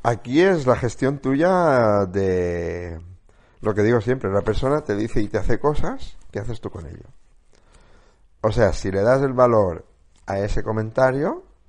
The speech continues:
el tema está en ti, del poder que le das tú a ese comentario, que no te gusta, que te puede resultar incómodo, pero también con el positivo, el valor que le des y cómo lo gestionas tú.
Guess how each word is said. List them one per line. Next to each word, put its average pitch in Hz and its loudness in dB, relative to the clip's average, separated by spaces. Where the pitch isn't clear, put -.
el 92 -8
tema 98 -4
está - 0
en 90 -6
ti, - -12
del 95 -4
poder 98 -2
que 98 -2
le 104 2
das 110 2
tú - -6
a - -2
ese - -2
comentario, 82 -8
que 95 -12
no 90 -10
te 107 0
gusta, 107 0
que 92 -8
te 87 -8
puede 90 -10
resultar 90 -6
incómodo, 104 0
pero 95 -2
también 95 -2
con 190 2
el 104 0
positivo, 104 -6
el 92 -8
valor 90 -2
que 123 -2
le 117 2
des 156 0
y 95 -10
cómo 107 -4
lo 87 -2
gestionas 82 -10
tú. - -12